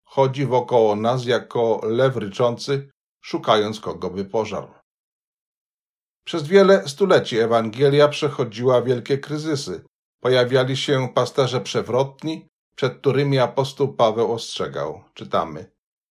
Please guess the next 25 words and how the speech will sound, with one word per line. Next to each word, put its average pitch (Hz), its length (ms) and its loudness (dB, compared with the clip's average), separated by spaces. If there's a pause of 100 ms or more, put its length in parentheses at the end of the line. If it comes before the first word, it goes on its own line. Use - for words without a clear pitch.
(260)
"Pilnujcie 147 460 0
wtedy 135 360 0
samych 117 420 0
siebie 135 520 -2
i 143 260 -6
wszystkiej 117 460 -8
trzody. 113 540 0 (580)
Bo 113 80 0
ja 147 200 8
to 127 200 0
wiem, 123 360 0
że 110 260 -2
po 117 200 2
odejściu 131 520 0
moim 120 400 0
wnidą 120 560 -2
między 107 500 -4
was 107 440 -2 (100)
wilcy 82 400 -4
okrutni, 98 680 -6 (340)
którzy 120 380 -2
trzodzie 135 440 0
folgować 101 560 0
nie 110 120 -2
będą. 107 480 -2